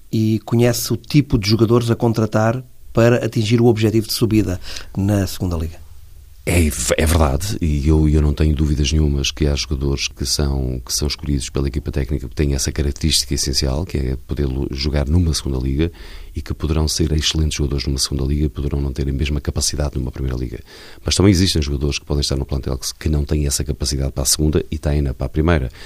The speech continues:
Speaker 2: Mas isso é perfeitamente identificado pelo mister Vítor Oliveira e foi perfeitamente identificado. Curiosamente, agora chegando ao final de um campeonato, eu percebo que ele tinha completa e total razão nessa escolha.
Speaker 1: Mesmo assim, perderam o ponta de lança?
Speaker 2: Mesmo assim, perdemos o ponta de lança no momento em que eu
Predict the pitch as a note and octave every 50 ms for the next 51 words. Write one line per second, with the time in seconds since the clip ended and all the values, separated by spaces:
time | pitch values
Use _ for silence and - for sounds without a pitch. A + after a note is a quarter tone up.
0 | - - - - - - - E2 F#2 F#2 A2+ B2 - B2 A#2 - - - A2 A2
1 | G2+ G#2 F#2+ - E2 - F2 D#2 - E2 D2 - D#2 D2 C#2 C2 B1+ - - C#2
2 | C2 B1+ C2 C2 C2+ C2+ C2 - - C2+ B1+ C#2 C2 - C2 C2 B1 B1+ B1 B1+
3 | B1+ B1+ C2 C2+ C2+ - - - E2 - - - - - - - - E2 D2+ -
4 | D2+ D2 C#2 C2 - C#2+ C2+ C#2 - - - - C#2 B1+ - - - D2 D#2 D#2
5 | C#2 C#2 D2 C#2 C#2+ C2+ C2+ B1+ C#2+ C2+ C2+ - - C#2 C#2 C2+ C#2 - - C2+
6 | C2+ C2+ B1+ C2+ C2 C2+ - - C2+ B1+ C2 C2+ C2+ - - - - - - -
7 | - - - - - - - - - C2 B1+ - - - C2+ C2 - - - -
8 | D2+ C2+ - - - - C2 B1+ B1 - C2 A#1 A#1 - - - - - A#1+ B1
9 | B1 - A#1+ A1+ A1+ G#1 A#1 A1+ A1 - - B1+ - - - - - - - -
10 | - - - - - G#2 G#2+ G2+ G#2+ G#2+ - - B2 A#2+ - A#2+ A#2+ A#2+ A#2 A#2
11 | A2 G#2 G2 G2 - - - G#2+ - A2 G2+ G2 F2+ F2+ F#2+ - - - - _
12 | - - - - - - - - - - A#2 A#2+ A2+ A#2 - - G#2+ - G#2 F#2+
13 | F#2+ F#2+ F2 F#2 E2+ - F2 - E2+ D2 D#2+ E2 D#2 - F2 E2 D#2+ D#2+ D#2+ D#2
14 | E2 D#2+ - E2+ D#2 - - - D#2+ D2+ D#2+ E2+ F#2 F#2 D#2+ C2+